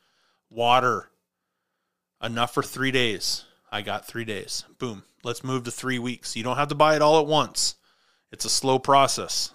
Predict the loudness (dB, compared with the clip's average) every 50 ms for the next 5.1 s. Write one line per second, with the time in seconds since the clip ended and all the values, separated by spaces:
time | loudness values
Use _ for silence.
0 | _ _ _ -6 -2 2 4 6 6 6 6 4 4 4 2 2 2 0 0 -2
1 | -2 -2 -4 -4 -6 -8 -10 _ _ _ _ _ _ _ _ _ _ -4 0 4
2 | 4 6 6 4 4 2 2 0 0 0 0 0 -2 -4 -4 -6 -6 -6 -4 -4
3 | -4 -6 -6 -8 -10 -12 _ _ _ _ _ _ _ _ _ _ _ _ _ _
4 | _ _ -10 -8 -8 -6 -8 -6 -6 -6 -6 -6 -6 -6 -6 -6 -6 -6 -6 -8
5 | -10 -14